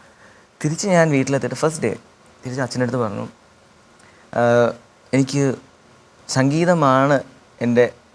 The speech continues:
ഏറ്റവും ഇഷ്ടമുള്ളൊരു കാര്യം. അപ്പോൾ അത് അച്ഛൻ എപ്പോഴെങ്കിലും ഞാനത് കൊണ്ടു നടക്കണമെന്ന് താല്പര്യം തോന്നിയിട്ടുണ്ടെങ്കിൽ ദയവ് ചെയ്ത്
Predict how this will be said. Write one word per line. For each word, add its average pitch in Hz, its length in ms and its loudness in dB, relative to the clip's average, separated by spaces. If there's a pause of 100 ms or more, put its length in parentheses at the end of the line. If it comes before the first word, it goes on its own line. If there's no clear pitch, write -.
(200)
ഏറ്റവും 139 420 -4 (200)
ഇഷ്ടമുള്ളൊരു 104 440 -2
കാര്യം. 87 300 -6 (520)
അപ്പോൾ 120 220 2
അത് 127 140 4
അച്ഛൻ 143 300 0
എപ്പോഴെങ്കിലും 160 600 2 (180)
ഞാനത് 131 300 2
കൊണ്ടു 123 220 -2
നടക്കണമെന്ന് 113 360 -2
താല്പര്യം 104 340 -4
തോന്നിയിട്ടുണ്ടെങ്കിൽ 101 600 -6 (240)
ദയവ് 113 260 0
ചെയ്ത് 107 280 -4